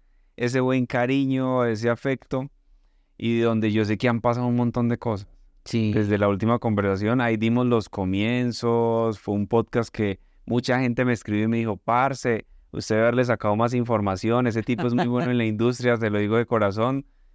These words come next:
Speaker 1: No te lo había manifestado por fuera de cámaras porque yo me hubiera tirado este momento, obviamente, pero mucha gente sí me dijo, "Es, es un hombre que sabe del tema, que ha hecho una,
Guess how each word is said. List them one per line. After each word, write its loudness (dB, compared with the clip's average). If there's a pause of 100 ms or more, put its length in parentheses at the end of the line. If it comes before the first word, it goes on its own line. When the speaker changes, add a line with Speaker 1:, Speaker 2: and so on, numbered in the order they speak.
(120)
Speaker 1:
No 0
te -2
lo 2
había 2
manifestado 0
por -4
fuera 0
de 0
cámaras 0
porque -4
yo 2
me 0
hubiera 0
tirado 0
este -4
momento, 0
obviamente, 0 (280)
pero 0
mucha 0
gente -2
sí 0
me 0
dijo, 0
"Es, -2
es -4
un 2
hombre 0
que -4
sabe -2
del -6
tema, -2
que -2
ha 0
hecho -4
una, 0